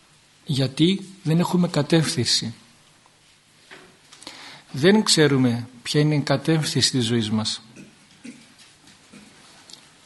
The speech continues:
Η κατεύθυνσή μας συνήθως είναι αυτό που εμείς θεωρούμε καλό. Είναι αυτό που εμείς αισθανόμαστε ότι είναι σωστό.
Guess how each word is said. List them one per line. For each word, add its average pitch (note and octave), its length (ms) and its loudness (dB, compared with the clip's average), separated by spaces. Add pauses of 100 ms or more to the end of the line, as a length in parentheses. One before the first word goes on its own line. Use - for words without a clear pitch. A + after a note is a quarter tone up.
(340)
Η G3+ 80 -10
κατεύθυνσή E3+ 580 4
μας F3+ 180 4
συνήθως D3 840 2 (160)
είναι D3+ 200 2
αυτό F3 300 2
που E3+ 120 -2
εμείς D#3 240 2
θεωρούμε D#3 340 0
καλό. C#3 500 0 (1300)
Είναι C3 160 -2
αυτό B2+ 580 0 (960)
που D3 160 -2
εμείς C#3 480 2 (1160)
αισθανόμαστε D3 880 2
ότι D#3+ 120 2
είναι E3+ 100 2
σωστό. D3 600 2